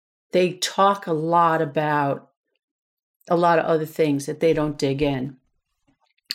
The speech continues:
So for example, another thing I might, um, discuss is like, so for, we, we are working right now on a timber job where we're installing C L T. So it's half,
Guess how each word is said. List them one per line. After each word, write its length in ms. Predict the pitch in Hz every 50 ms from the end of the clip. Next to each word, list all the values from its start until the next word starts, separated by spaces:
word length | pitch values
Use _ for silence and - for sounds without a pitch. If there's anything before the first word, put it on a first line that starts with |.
| -
So 220 | - - - 214 202
for 180 | - - 220
example, 460 | 214 214 208 - 240 240 233 220 180
another 320 | 170 170 175 175 180 185 185
thing 360 | 185 - 190 185 180 180 175 -
I 140 | 170 165 170
might, 480 | 170 165 160 160 156 151 156 156 - _ _ _ _ _ _ _ _ _ -
um, 400 | 175 160 156 151 156 151 147 - -
discuss 760 | 175 160 - - - - 165 160 147 - - - - - - _ _
is 260 | 170 160 160 160 -
like, 160 | 175 151 -
so 180 | - - - 165
for, 280 | 165 - 175 170 - _
we, 300 | 175 175 185 196 190 -
we 300 | 185 185 202 208 202 196
are 160 | 190 175 165
working 500 | 160 156 180 185 180 180 - 190 165 156
right 220 | 151 160 170 185 185
now 240 | 175 170 165 165 160
on 180 | - 160 151
a 80 | 147 143
timber 420 | 143 - - 190 190 175 165 156
job 300 | 143 - 160 139 143 143
where 100 | 160 156
we're 320 | 151 160 165 170 165 160 156
installing 640 | 160 151 - - - - 175 175 170 165 160 160
C 380 | 156 - - - 185 180 175 165
L 160 | 160 156 147
T. 440 | 151 - - 165 165 202 269 285 - - - - - - - -
So 220 | - - 185 160 160
it's 220 | 160 156 160 -
half, 600 | - - - 208 185 170 175 - - - - -